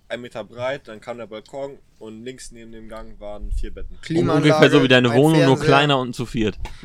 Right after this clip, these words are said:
Speaker 2: <laughs>
Speaker 3: Und das war's. Äh, dann kommen wir, glaub ich, zum Samstag. Ich glaub, das war Samstag, weil, äh, anders geht's ja nicht. Und da haben
Speaker 2: Ach,
Speaker 3: wir
Speaker 2: war das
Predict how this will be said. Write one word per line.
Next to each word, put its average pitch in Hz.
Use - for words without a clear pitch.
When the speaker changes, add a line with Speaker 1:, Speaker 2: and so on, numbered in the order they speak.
Speaker 2:
<laughs> 139
Speaker 3:
Und -
das -
war's. 117
Äh, 147
dann 190
kommen 175
wir, 185
glaub 156
ich, -
zum 143
Samstag. 190
Ich 131
glaub, 175
das 160
war 160
Samstag, 165
weil, 135
äh, 131
anders 135
geht's 165
ja 175
nicht. 170
Und 160
da 147
haben 160
Speaker 2:
Ach, -
Speaker 3:
wir 160
Speaker 2:
war 113
das -